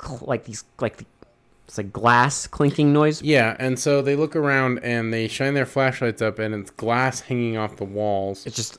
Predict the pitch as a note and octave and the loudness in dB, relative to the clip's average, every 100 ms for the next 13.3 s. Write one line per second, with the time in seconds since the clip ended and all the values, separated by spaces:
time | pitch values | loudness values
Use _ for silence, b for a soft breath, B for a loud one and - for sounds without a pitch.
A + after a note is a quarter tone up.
0 | - B2 B2+ B2+ B2 A#2+ A#2+ A2+ A2 - | 2 6 8 10 8 8 6 4 2 2
1 | A2+ G#2+ G2+ G#2 G#2+ G#2 G2+ G#2+ G#2+ A#2 | 2 2 2 2 2 2 0 0 0 0
2 | G#2+ A2 G#2 G2 - A2 G#2+ G#2 G2+ G2 | 2 0 0 -2 -2 0 0 0 -2 -4
3 | G#2+ - A2 A2 A2 G#2+ G#2 - G#2+ C#3 | -6 -6 -4 0 0 0 -4 -4 -2 0
4 | - A2+ G2+ B2+ B2+ E3+ E3 B2 A2+ A#2 | 0 -2 -2 -4 -2 0 0 -2 -4 -10
5 | - A#2 C3 B2+ b b b b - - | -8 -8 -8 -12 b b b b -4 0
6 | A2+ G#2+ B2 B2 - A2+ G#2+ G#2 A#2+ A#2+ | 2 4 4 4 2 2 2 2 4 4
7 | A2+ A2+ G2 - E3 F3 C#3+ B2+ B2+ C3 | 4 0 0 -4 4 8 10 10 6 2
8 | _ _ _ _ _ _ _ _ _ B2+ | _ _ _ _ _ _ _ _ _ -10
9 | G#2 A2 C3+ C#3 C3+ B2 C3+ C#3 A#2+ A2+ | -2 4 6 8 4 4 6 8 8 6
10 | G#2 G#2 - C3 C3 B2 A#2+ A2 B2+ A#2+ | 4 2 2 2 2 0 -2 -2 0 0
11 | - - B2+ B2+ B2 A2+ A2 - - A#2 | -2 -4 2 4 4 0 -6 -12 -2 -2
12 | G2+ - - - B2+ B2+ B2+ A#2 A2 - | -2 -20 -20 0 4 6 6 4 0 0
13 | A#2+ G#2+ G2+ | 0 0 -4